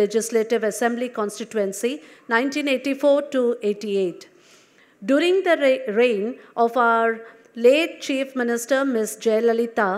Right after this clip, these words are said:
he was the mayor of Greater Chennai Corporation, two thousand eleven to sixteen. During his mayorship,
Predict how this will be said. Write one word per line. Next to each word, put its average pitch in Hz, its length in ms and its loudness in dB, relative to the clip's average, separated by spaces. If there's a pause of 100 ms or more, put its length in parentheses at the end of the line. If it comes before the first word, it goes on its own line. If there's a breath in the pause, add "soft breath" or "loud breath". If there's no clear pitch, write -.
(300 loud breath)
he 277 140 0
was 262 360 4
the 240 80 4 (100)
mayor 302 480 2
of 190 160 -4
Greater 269 440 2 (120)
Chennai 233 400 0
Corporation, 208 600 -2 (220)
two 233 140 0
thousand 233 480 0
eleven 247 320 0
to 226 120 0 (120)
sixteen. 175 600 -6 (4000 loud breath)
During 381 280 4
his 311 260 2
mayorship, 247 720 2